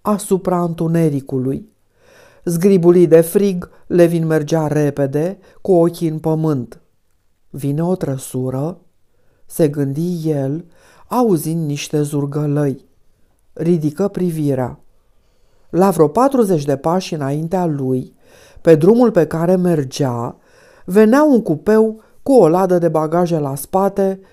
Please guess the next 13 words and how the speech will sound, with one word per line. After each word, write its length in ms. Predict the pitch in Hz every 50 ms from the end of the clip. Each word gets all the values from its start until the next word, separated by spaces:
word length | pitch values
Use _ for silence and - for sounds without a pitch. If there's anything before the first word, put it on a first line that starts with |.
| _ - _
tras 340 | - 165 165 165 185 185 185
de 140 | - 147 143
patru 440 | 147 147 147 156 165 165 147 151
cai. 520 | 151 151 - 175 160 156 135 120 - - _ _ _ _ _ _ _ _ _ _ _ _ _ _ _ _
Caii 340 | - 185 190 180 175 175 175
de 140 | 156 160 156
la 180 | 160 151 143
oiște 720 | 147 160 175 185 190 185 180 - - 190 175 175 175 180 - - _ - -
se 300 | - - 214 202 196 185
înghesuiau 880 | 185 180 175 175 180 180 180 180 - 175 165 165 180 202 208 214 196
din 220 | 165 160 147 139
pricina 440 | 139 147 147 147 - 160 151 151 151
făgașului, 920 | 156 - 170 160 165 185 196 196 185 - - 151 135 139 139 135 - -